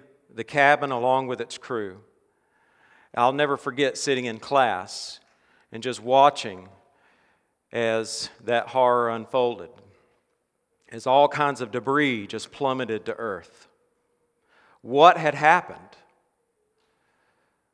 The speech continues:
Well, as teams of researchers examined the wreckage, the specific cause was found to be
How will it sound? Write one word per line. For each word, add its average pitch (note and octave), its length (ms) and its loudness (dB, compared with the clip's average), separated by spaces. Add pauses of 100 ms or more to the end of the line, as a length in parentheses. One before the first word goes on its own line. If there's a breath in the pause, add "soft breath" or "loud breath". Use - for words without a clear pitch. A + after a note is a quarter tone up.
Well, B2+ 160 0
as C3 120 0
teams E3+ 400 -2
of C3 120 -4
researchers C#3+ 1080 0 (640)
examined D#3 500 2
the C3+ 60 0
wreckage, D3+ 480 4
the C3 100 -4
specific - 540 -4
cause E3 560 4
was C3+ 160 -6
found D3 380 0
to C#3+ 60 -4
be C3+ 420 -2